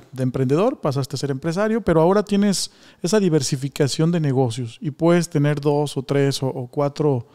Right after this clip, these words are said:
eh, proyectos distintos. ¿Cómo le haces para mantener tu mentalidad,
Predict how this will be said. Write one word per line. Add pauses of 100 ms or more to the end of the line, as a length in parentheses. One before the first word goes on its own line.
(380)
eh,
proyectos
distintos. (360)
¿Cómo
le
haces
para
mantener (1120)
tu
mentalidad,